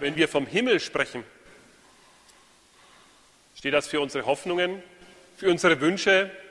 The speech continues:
für unsere Ziele, für das, was vor uns steht oder das, was wir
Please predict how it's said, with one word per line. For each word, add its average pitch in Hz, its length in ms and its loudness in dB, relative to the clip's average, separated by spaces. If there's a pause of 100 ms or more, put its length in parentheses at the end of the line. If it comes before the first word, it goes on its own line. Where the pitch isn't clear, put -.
(540)
für 202 160 4
unsere 180 320 4
Ziele, 233 560 -2 (880)
für - 140 4
das, - 480 2 (260)
was - 220 -2
vor 196 240 6
uns 226 180 0
steht 220 420 -6 (580)
oder 147 160 2
das, 175 260 4
was 175 180 2
wir 156 320 6